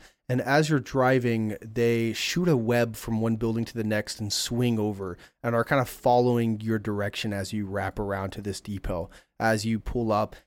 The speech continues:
and, um, what you can presume to be the sister that was on the radio talking to you comes out and says,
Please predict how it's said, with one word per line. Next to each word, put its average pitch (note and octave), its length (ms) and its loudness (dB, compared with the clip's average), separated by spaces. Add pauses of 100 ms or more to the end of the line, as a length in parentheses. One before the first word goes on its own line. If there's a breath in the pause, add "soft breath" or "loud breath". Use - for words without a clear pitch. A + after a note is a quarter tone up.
(140)
and, A2 300 -2
um, G2+ 500 -2
what D3 140 2
you C#3+ 80 2
can C3+ 100 -4
presume A#2+ 300 0
to A2+ 60 0
be A2 260 0
the G#2+ 260 -4
sister A#2 720 -4
that G2+ 140 -6
was G#2 200 -4
on G#2+ 180 -4
the G2 60 -4
radio G2+ 260 -2
talking G#2 320 -4
to A2 80 -8
you G#2+ 80 -4
comes A2 200 -6
out G#2+ 80 -2
and G#2 80 -8
says, A2 160 -8